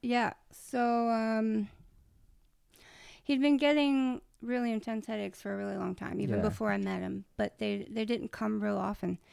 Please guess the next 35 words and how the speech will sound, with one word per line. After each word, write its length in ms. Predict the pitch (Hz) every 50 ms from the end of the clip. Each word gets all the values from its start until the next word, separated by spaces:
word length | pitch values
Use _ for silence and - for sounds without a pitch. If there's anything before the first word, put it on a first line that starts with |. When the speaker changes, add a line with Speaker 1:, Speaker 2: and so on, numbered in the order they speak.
| - - - - - - - - _ _ -
Speaker 1:
But, 260 | 220 214 208 208 208
um, 380 | 202 202 196 196 202 196 196 - _ _ _ _ _ _ _ _ _ _ _ _ _
the 560 | 240 220 214 214 208 202 202 202 202 202 - - _ _ _ _ _ _ -
couple 300 | - 247 240 262 254 233
years 680 | 208 214 226 220 220 220 220 214 208 202 - - - - _ _
before 800 | - 202 - - - - 220 220 220 220 214 214 214 214 214 - - -
that, 340 | 208 185 180 180 - - - - -
so 220 | - 202 190 190 - _ -
twenty 240 | - - 208 208 190
fifteen, 440 | - 196 - - - 208 196 196
twenty 240 | - - 196 196 196
sixteen, 500 | 190 - 214 202 - - - 170 - -
they 120 | - 208 208
just 200 | 226 262 240 -
started 240 | - 202 196 190 202
happening 460 | 202 185 - - 196 196 190 185 196
more 180 | 190 185 185 185
and 120 | 185 185
more 160 | 180 185 180 180
often 480 | - - 180 175 - 202 190 190 190
and 100 | 185 180 -
Speaker 2:
Yeah. 100 | - 185
Speaker 1:
getting 200 | 180 180 180 185
more 180 | 196 202 202 202
and 100 | 202 202
more 160 | 196 190 190
intense. 560 | 190 180 - 196 196 202 196 - - - - _ - - _ _ _ - - - - - - - -
And 120 | 220 214
it 60 | 208
was 200 | 208 196 190 190
really 560 | 196 220 220 220 226 220 220 220 226 226 226 - _ _ -
terrifying. 680 | - 220 208 202 190 - 202 196 190 190 185 185 185 - _ _ -
And, 280 | 214 202 196 196 190 196
uh, 40 | 196
until 480 | 196 196 202 202 - - 254 240 -